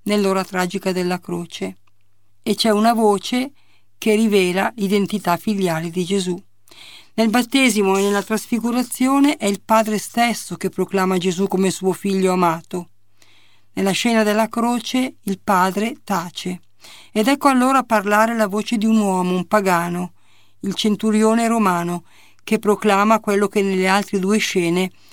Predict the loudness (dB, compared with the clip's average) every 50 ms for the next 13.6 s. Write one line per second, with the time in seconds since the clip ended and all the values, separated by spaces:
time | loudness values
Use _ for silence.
0 | -20 -12 -4 0 0 0 0 0 -2 -2 -2 -2 0 0 2 0 0 -2 -2 -2
1 | -2 -2 -2 -2 -4 -4 -2 -2 -4 -6 -6 -6 -6 -4 -4 -4 -4 -4 -6 -8
2 | -10 -14 -16 -20 -20 -20 -20 -20 -20 -20 -20 -20 -16 -6 -4 -2 0 2 4 4
3 | 4 2 0 -2 -4 -6 -6 -4 0 0 0 2 0 -2 -4 -6 -10 -10 -8 -4
4 | -4 -4 -4 -4 -4 -4 -4 -2 -2 -4 -2 -2 -4 -4 -4 -4 -4 -4 -6 -10
5 | -16 -20 -20 -20 -20 -20 -20 -20 -20 -20 -20 -20 -20 -20 -20 -20 -20 -20 -20 -20
6 | -20 -20 -20 -20 -20 -20 -20 -12 -2 0 2 4 6 6 6 6 6 6 6 6
7 | 6 4 2 2 0 0 0 0 -2 -4 -4 0 2 4 4 4 4 0 -2 -2
8 | -2 -4 -2 0 2 2 2 2 2 0 -2 -4 -4 -2 0 0 0 0 0 -2
9 | -4 -8 -10 -8 -6 -4 -2 0 0 0 0 2 0 0 2 2 2 2 2 2
10 | 0 -2 0 0 0 0 0 -2 -4 -4 -2 -4 -4 -2 -2 0 0 0 0 2
11 | 2 2 2 2 0 0 0 -2 -2 0 0 0 0 0 0 -2 -2 -4 -4 -2
12 | -2 0 2 2 2 2 2 0 0 0 -2 -2 0 -2 -2 -2 -2 0 0 0
13 | 0 0 0 0 0 0 0 -2 -2 -2 -4